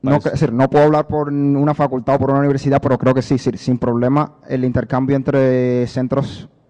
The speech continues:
Speaker 1: educacionales y de investigación y desarrollo se pueden hacer. Sí, de hecho, se hacen. En Cuba hay muchos proyectos de intercambio. Y en materia de software libre, específicamente la uci tiene muchos intercambios con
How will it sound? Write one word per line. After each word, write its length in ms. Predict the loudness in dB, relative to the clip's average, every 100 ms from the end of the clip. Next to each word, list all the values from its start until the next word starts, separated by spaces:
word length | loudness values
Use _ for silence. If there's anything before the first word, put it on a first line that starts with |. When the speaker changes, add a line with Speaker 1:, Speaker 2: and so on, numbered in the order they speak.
| _
Speaker 1:
educacionales 800 | -2 0 0 -2 -2 -2 0 0
y 340 | 0 -4 -4 -4 -6
de 440 | -2 0 0 -2 -6 _
investigación 520 | -4 -2 0 -2 -2
y 40 | 0
desarrollo 520 | 0 0 -2 0 0
se 120 | -2
pueden 220 | -4 -4
hacer. 280 | -4 -8 -12 -14 _ _ _ _
Sí, 160 | -4 -4
de 180 | -2
hecho, 160 | -4 -4
se 140 | -4
hacen. 320 | -4 -4 -6 -8 -16
En 400 | -8 -6 -4 -6
Cuba 380 | -8 -4 -4 -4 _
hay 100 | -4
muchos 320 | -2 -2 -4
proyectos 380 | -4 -6 -4 -6
de 40 |
intercambio. 540 | -4 -6 -6 -4 -4 -6 _ _ _ _ _ _ _ _ _
Y 320 | -4 -2 0
en 80 | 0
materia 320 | 0 0 0
de 80 | 0
software 280 | 2 0 0
libre, 280 | 2 2 0 -4
específicamente 760 | -4 -4 -2 -4 -2 -2 0
la 140 | 0
uci 220 | 0 0 -4
tiene 180 | -4
muchos 340 | -4 -4 -2 -2
intercambios 540 | -4 -6 -6 -4 -4
con 680 | -2 -4 -4 -6 -6 -8